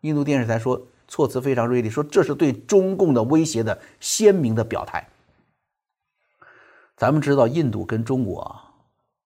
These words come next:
那个航母啊一样，库兹涅佐夫这个级别的航母嘛，但是印度呢是从前俄罗斯，不是从乌克兰买的。的确呢，它是按照一艘航母来买的，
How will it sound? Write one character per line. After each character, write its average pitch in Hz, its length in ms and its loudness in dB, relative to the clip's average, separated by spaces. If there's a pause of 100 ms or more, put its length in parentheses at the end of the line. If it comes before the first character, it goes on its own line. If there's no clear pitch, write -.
(120)
那 101 200 -10
个 71 260 -12
航 110 260 -4
母 123 220 -4
啊 - 160 -18
一 120 140 -8
样， 202 180 -4 (240)
库 - 180 -4
兹 165 140 0
涅 156 160 0
佐 101 160 -8
夫 131 180 -8
这 131 120 -2
个 101 100 -6
级 107 160 -8
别 113 80 -2
的 107 80 -4
航 117 240 -8
母 104 200 -10
嘛， 107 140 -16 (200)
但 165 120 -4
是 165 80 -4
印 202 240 -2
度 101 160 -6
呢 90 120 -12
是 107 340 -6
从 127 180 -6
前 120 240 -4
俄 127 140 0
罗 139 140 -2
斯， 151 200 -10
不 147 200 -8
是 127 60 -6
从 120 200 -6
乌 135 80 -6
克 117 100 -6
兰 95 140 -4
买 139 320 -8
的。 - 120 -16 (340)
的 196 120 -6
确 196 200 -4
呢， 87 200 -6 (300)
它 - 160 -2
是 143 340 -4 (180)
按 139 220 2
照 123 300 6 (160)
一 165 160 -6
艘 151 260 -2
航 135 460 -2
母 123 580 -2 (100)
来 120 180 2
买 120 320 -4
的， - 200 -16